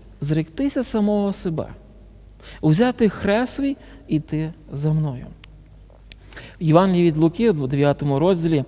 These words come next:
і двадцять третьому тексті, ми читаємо ще одне свідчення, що визначає сьогодні бути вірним учнем і послідовником Ісуса Христа. Отже, в дев'ятому розділі і двадцять третій текст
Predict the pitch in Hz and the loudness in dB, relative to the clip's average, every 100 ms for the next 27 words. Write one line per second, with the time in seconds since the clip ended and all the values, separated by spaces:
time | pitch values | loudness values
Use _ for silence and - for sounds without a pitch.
0 | - - - - 143 143 147 135 147 135 | -8 -20 -12 -6 2 2 2 -2 0 -2
1 | 147 139 - 185 180 175 156 - - - | -2 -4 0 0 0 -4 -4 -8 -20 -12
2 | - 151 202 247 254 226 214 185 - 262 | -2 -2 0 2 4 4 4 2 -4 -2
3 | 254 202 196 180 247 262 226 208 185 - | 0 2 2 2 -2 -4 0 0 0 2
4 | 233 175 190 180 170 254 240 208 185 165 | 2 4 2 2 -2 0 2 2 2 2
5 | 196 247 220 214 - - - - 143 185 | 4 4 4 2 0 -14 -18 -4 0 4
6 | 294 - 240 202 - 151 165 285 294 240 | 4 4 4 4 0 -2 2 2 4 4
7 | 202 - 277 311 - 202 117 - - - | 4 2 2 2 2 0 0 -6 -18 -20
8 | - - 190 185 165 170 208 214 202 185 | -4 0 4 2 2 2 4 4 2 0
9 | 165 - - 147 - 143 143 143 156 - | -2 -6 -4 -4 -2 -4 -4 -2 -4 0
10 | 147 101 - - - - - 240 233 226 | -2 -2 -10 -20 -20 -20 0 2 4 4
11 | 196 - 139 156 220 180 156 180 208 196 | 4 0 0 2 2 2 2 2 0 2
12 | 190 - - 139 147 147 139 185 190 143 | 0 0 -10 -2 -2 0 -4 -2 -2 -2
13 | 131 190 202 - | -2 0 0 -2